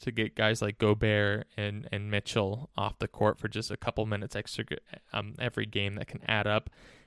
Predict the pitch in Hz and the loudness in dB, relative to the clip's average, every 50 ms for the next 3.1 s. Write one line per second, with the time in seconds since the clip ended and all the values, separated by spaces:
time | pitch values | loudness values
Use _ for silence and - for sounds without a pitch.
0 | _ - 107 101 104 - - - 117 107 - 110 107 104 104 - - 110 101 101 | _ -4 -2 -2 -2 -2 0 2 2 2 2 2 0 0 -2 -2 -2 -4 -4 -4
1 | - - 104 101 - - - 113 110 107 104 104 107 107 104 98 104 - - - | -4 -2 -2 -2 -2 -4 -6 -4 0 0 0 0 0 0 0 -2 -2 -6 -6 -6
2 | - 101 104 104 104 104 104 - 104 104 113 - - 113 110 107 107 110 107 110 | -6 -6 -4 -6 -6 -6 -6 -6 -4 -4 -6 -4 -2 -4 -2 0 0 0 0 0
3 | - - | -2 -4